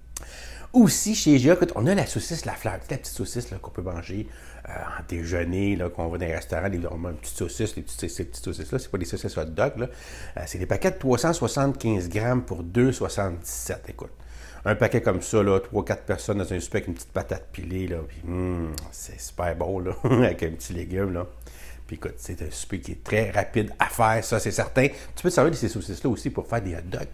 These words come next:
Hein, ça fait différent aussi. Ça sera un petit peu plus de qualité quand même, je trouve, en tout cas, tout de même. Mais quand même, c'était un bon prix. Aussi, chez I G A, qu'est-ce qu'on trouve ? Écoute, le filet de truite. Filet de truite, huit quatre-vingt-dix-neuf la livre, ou si tu préfères, dix-neuf quatre-vingt-deux le kilo.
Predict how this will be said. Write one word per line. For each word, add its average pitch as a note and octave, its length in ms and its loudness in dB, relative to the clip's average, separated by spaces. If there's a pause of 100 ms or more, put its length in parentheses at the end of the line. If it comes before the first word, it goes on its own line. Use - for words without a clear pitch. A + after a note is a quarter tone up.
(440)
Hein, G#2+ 80 -2
ça G2 120 -6
fait E2 140 -6
différent F2+ 420 -4
aussi. - 200 -8 (1080)
Ça - 60 -14
sera - 140 -8
un F2 60 -10
petit - 140 -12
peu F#2 80 -8
plus F2+ 140 -4
de E2 40 -4
qualité D#2+ 300 -6
quand D#2+ 180 -6
même, F#2+ 160 -6
je - 60 -12
trouve, A2 180 -8
en A2+ 40 -6
tout - 60 -10
cas, - 60 -16 (400)
tout - 80 -6
de F#2 80 -6
même. A2+ 140 0 (560)
Mais F#2+ 280 4
quand G2+ 200 8
même, F#2+ 120 0
c'était - 140 0
un F#2+ 60 2
bon F#2 120 2
prix. - 200 -6 (400)
Aussi, A#3 340 8
chez G3 300 8
I F#3 40 6
G D3 160 6
A, F#3 60 8
qu'est-ce - 140 -2
qu'on B2 100 2
trouve ? F3+ 140 4
Écoute, - 340 2
le D3+ 220 4
filet D#3+ 480 0
de G#2 100 0
truite. - 640 0 (560)
Filet B2 240 4
de - 80 -8
truite, D3 420 4
huit G#2 220 2
quatre-vingt-dix-neuf A2+ 760 4
la B2+ 160 6
livre, B2+ 280 4
ou G2+ 40 0
si - 60 -4
tu - 60 -12
préfères, G2 300 0
dix-neuf F#2+ 280 -2
quatre-vingt-deux F2+ 560 0
le F#2+ 240 0
kilo. F2 540 -4